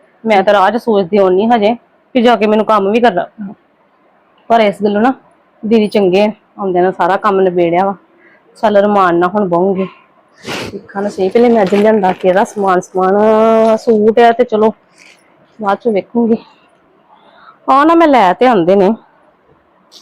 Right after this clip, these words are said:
ਸਹੀ ਹੋਣਗੇ, ਮੈਂ ਕਦੇ ਯੂਜ਼ ਨਹੀਂ ਕੀਤੀ ਇਹ ਵਾਲੀ ਕੰਪਨੀ ਦੇ, ਪਤਾ ਨਹੀਂ ਕਿਸ ਤਰ੍ਹਾਂ ਦੇ ਹੋਣਗੇ,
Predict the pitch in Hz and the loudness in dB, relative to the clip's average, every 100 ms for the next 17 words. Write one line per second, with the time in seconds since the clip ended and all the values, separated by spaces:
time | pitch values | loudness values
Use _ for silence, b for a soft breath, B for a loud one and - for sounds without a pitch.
0 | _ _ _ - B B _ - 285 240 | _ _ _ -20 B B _ -4 0 2
1 | 233 285 226 247 330 311 269 226 208 185 | 4 4 2 4 4 4 2 4 2 4
2 | 226 277 247 - 202 202 196 214 208 175 | 2 2 0 -2 0 2 2 0 0 -2
3 | 180 180 208 262 _ _ _ _ _ _ | -2 0 -2 -4 _ _ _ _ _ _
4 | _ _ _ _ _ _ _ _ _ - | _ _ _ _ _ _ _ _ _ -20
5 | - 247 247 165 196 - 226 226 277 285 | -10 -4 -2 -2 -4 -2 -2 2 2 2
6 | 202 | 0